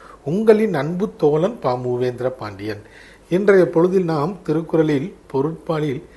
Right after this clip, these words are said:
எண்பத்தி மூன்றாவது அதிகாரமாக உள்ள கூடா நட்பு என்ற அதிகார தலைப்பின் கீழ் அமையப்பெற்ற எட்நூத்தி இருபத்தி எட்டாவது திருக்குறளை பற்றி அறிய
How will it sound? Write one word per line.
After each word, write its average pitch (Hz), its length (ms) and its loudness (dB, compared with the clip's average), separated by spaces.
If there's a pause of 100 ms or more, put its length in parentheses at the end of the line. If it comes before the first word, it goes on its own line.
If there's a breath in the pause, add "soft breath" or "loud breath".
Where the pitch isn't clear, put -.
(260 loud breath)
எண்பத்தி 170 520 0
மூன்றாவது 160 540 -2
அதிகாரமாக 120 640 -6
உள்ள 107 300 -8 (400 soft breath)
கூடா 202 420 4
நட்பு 139 600 0
என்ற 156 260 0
அதிகார 165 320 2
தலைப்பின் 127 500 -6
கீழ் 139 340 -4 (420)
அமையப்பெற்ற 160 680 -2 (380 loud breath)
எட்நூத்தி 196 580 -2
இருபத்தி 175 480 0
எட்டாவது 180 420 0
திருக்குறளை 131 440 -4
பற்றி 147 260 -6
அறிய 127 280 -4